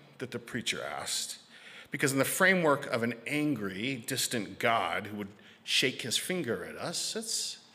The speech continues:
scary. God couldn't be trusted to be compassionate or tender. The message was always, "Are you gonna go to heaven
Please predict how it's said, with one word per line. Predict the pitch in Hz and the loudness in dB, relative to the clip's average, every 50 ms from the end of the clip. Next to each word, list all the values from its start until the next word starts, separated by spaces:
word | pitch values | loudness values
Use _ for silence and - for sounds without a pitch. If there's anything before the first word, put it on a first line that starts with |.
| - - - | -20 -20 -8
scary. | - - - - 147 156 143 107 92 - - - - - - - _ _ _ _ _ _ _ _ _ _ - - - - - - - - - - | -6 -6 -4 -2 0 0 0 0 -2 -2 -8 -14 -20 -20 -20 -20 _ _ _ _ _ _ _ _ _ _ -20 -20 -20 -20 -20 -20 -20 -20 -16 0
God | 123 143 143 151 156 160 160 156 143 135 - - - - - - | 4 6 6 8 6 6 4 2 -2 -8 -12 -14 -18 -20 -14 -10
couldn't | - - 170 143 151 131 | -4 -4 -4 -4 -4 -6
be | 123 135 | -6 -4
trusted | - - - 143 127 120 - - 123 98 87 - - - - - - - - - - - - - - | -2 0 2 2 2 2 2 0 -2 -4 -8 -12 -18 -20 -20 -20 -20 -20 -20 -20 -20 -20 -20 -14 -12
to | - 123 | -10 -8
be | 131 131 | -6 -6
compassionate | - 127 113 - - 123 110 107 - - 113 104 98 - - | -6 -6 -4 -4 -2 -2 -2 -2 -2 -2 -2 -4 -8 -8 -12
or | - | -10
tender. | - - - 107 95 85 78 - - - - - - - _ _ _ _ - - - - - - - - - | -8 -6 -6 -6 -8 -8 -10 -12 -12 -14 -16 -20 -20 -20 _ _ _ _ -20 -20 -20 -20 -18 -18 -18 -18 -8
The | - 127 | -4 2
message | 135 165 185 - 208 165 | 4 4 6 6 4 4
was | 143 156 135 170 | 4 6 8 10
always, | 175 226 214 190 160 135 | 10 10 10 10 8 6
"Are | 139 147 | 6 4
you | 143 139 | 4 4
gonna | 143 147 147 | 4 2 4
go | 143 143 | 4 4
to | 135 123 | 4 6
heaven | 123 190 262 320 349 381 - | 6 6 4 4 2 0 -2